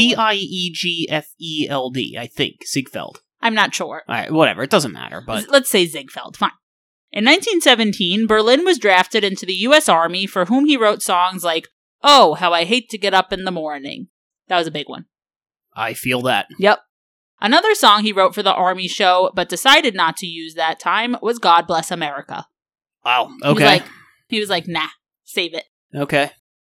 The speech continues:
Speaker 2: In nineteen twenty-one, Berlin returned to Tin Pan Alley and created the Music Box Theater with Sam Harris. It was the only Broadway house built to accommodate the works of a songwriter. In the twenties, he had hits with the songs What'll I Do,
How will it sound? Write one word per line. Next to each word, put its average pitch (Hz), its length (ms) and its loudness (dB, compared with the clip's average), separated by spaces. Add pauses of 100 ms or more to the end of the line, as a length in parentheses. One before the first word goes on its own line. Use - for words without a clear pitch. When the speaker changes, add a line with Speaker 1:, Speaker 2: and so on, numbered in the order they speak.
Speaker 2:
In 208 120 -4
nineteen 330 320 2
twenty-one, 226 600 4
Berlin 233 380 2
returned 226 480 -4
to 190 100 -4
Tin 240 260 -2
Pan 254 260 2
Alley 170 440 -2
and 180 160 -6
created 202 380 -4
the 185 60 -6
Music 269 400 -2
Box 156 300 -2
Theater 180 360 -4
with 180 160 -10
Sam 160 320 -8
Harris. 185 540 -4 (460)
It 247 80 2
was 262 140 0
the 247 140 4
only 381 320 2
Broadway 240 420 4
house 190 300 2
built 185 300 -4
to 262 120 -4
accommodate 180 580 0
the 226 80 -4
works 170 300 -8
of 170 80 -6
a 185 40 -8
songwriter. 240 600 -2 (720)
In 302 180 2
the 440 120 -2
twenties, 208 500 -2 (100)
he - 140 -2
had 226 140 4
hits 320 300 -4
with 220 160 -2
the 247 100 -4
songs 185 440 0
What'll 196 400 4
I 262 220 6
Do, 175 480 -4